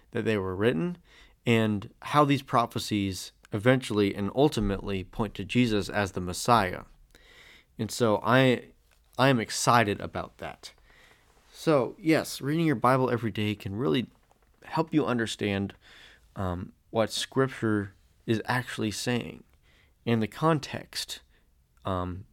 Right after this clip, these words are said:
to help you further understand it, um, more responsibly and, uh, more accurately. The last point I wanna make here, um,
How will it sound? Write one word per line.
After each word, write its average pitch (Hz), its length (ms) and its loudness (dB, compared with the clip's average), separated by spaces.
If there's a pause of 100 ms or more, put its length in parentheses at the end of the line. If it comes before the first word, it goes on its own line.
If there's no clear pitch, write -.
(140)
to 104 60 -4
help 127 180 -2
you 107 120 2
further 110 320 0
understand 101 520 -2
it, - 200 -8 (640)
um, 90 440 -2 (480)
more 98 500 2 (680)
responsibly 107 880 2
and, 87 440 -6 (100)
uh, 90 280 -4 (640)
more 120 140 2
accurately. - 600 -2 (2750)
The - 100 -4
last 196 340 4 (140)
point 151 520 0 (120)
I 110 60 2
wanna 120 180 6
make 104 280 0
here, 95 300 -6 (800)
um, 92 400 -2